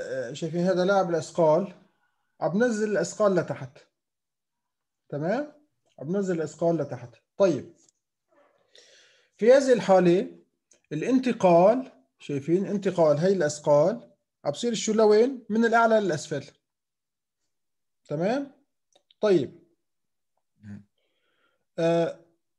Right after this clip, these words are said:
Speaker 1: اللاعب لوين عم، آه، قوته لوين عم تصير؟ لفوق ولا لتحت؟
Speaker 2: لفوق.
Speaker 1: لفوق. شايفين؟ لأنه ليش؟ لو كانت لتحت كان شو كانوا طب، يعني كانوا، آه، نزلوا على الأرض ب-، ب-، شو اسمه؟ بقوة،
Speaker 2: بسرعة.
Speaker 1: بعنف.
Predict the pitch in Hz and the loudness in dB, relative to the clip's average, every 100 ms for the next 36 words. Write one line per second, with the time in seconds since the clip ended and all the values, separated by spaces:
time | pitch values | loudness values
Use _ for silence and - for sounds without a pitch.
0 | _ - 170 214 269 262 226 262 262 240 | _ -6 -2 2 4 4 4 4 4 4
1 | 185 165 147 151 170 160 170 233 226 220 | 2 0 -6 -4 -2 0 -2 -2 0 2
2 | 226 226 202 170 - 180 175 180 247 233 | 4 4 2 0 0 0 0 2 2 2
3 | 214 180 180 170 160 - _ _ _ _ | 2 -2 -4 -6 -8 -14 _ _ _ _
4 | _ _ _ _ 104 101 120 - _ _ | _ _ _ _ -6 -4 -4 -6 _ _
5 | _ _ - 160 160 190 - _ - 139 | _ _ -6 -4 -2 -2 -4 _ -16 -10
6 | 131 185 175 180 185 220 240 202 180 202 | -6 -4 -2 -2 0 2 2 0 0 -2
7 | 196 202 196 220 226 202 196 196 220 208 | -2 -2 -2 -2 -4 -4 -4 -6 -6 -4
8 | 208 190 185 214 175 135 156 156 156 147 | -2 -2 -4 -6 -8 -12 -10 -8 -10 -6
9 | 180 180 175 - - _ _ _ _ _ | -4 -2 -4 -6 -14 _ _ _ _ _
10 | _ 143 151 156 196 190 226 208 208 202 | _ -8 -6 -4 -4 0 2 2 2 -2
11 | 190 202 190 180 185 175 165 156 143 135 | -4 -4 -4 -6 -4 -4 -6 -8 -10 -14
12 | - - 143 151 - 151 170 185 240 175 | -16 -20 -20 -18 -12 -8 -6 -4 -2 -2
13 | 120 98 131 214 190 - | -2 -4 -2 -2 -2 -6